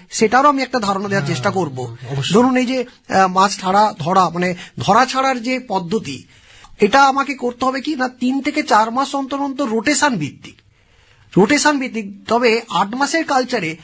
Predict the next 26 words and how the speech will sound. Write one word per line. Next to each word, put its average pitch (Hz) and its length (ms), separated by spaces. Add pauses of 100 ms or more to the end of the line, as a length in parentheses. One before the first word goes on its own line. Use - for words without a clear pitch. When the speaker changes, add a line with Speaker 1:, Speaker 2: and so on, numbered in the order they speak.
(100)
Speaker 1:
আমি 240 220
দুবার 240 440
ফসল 214 360
তুলতে 175 280
পারি। 123 180 (440)
মাছগুলোকে 226 520
প্রায় 269 280
একশো 202 320
গ্রামের 254 260
কাছাকাছি 240 460
ওজনে 233 320
ছাড়তে 226 320
হবে। 226 220 (260)
বড় 180 220
ওজ-, 262 260
ব-, 233 240
সাইজের 240 360
মাছ 208 260
ছাড়লে 247 240
সুবিধা 220 340
হচ্ছে 247 220
এটাই 156 300 (400)
যে 233 140
মাছের 214 340
মৃত্যু 254 400
হার 285 180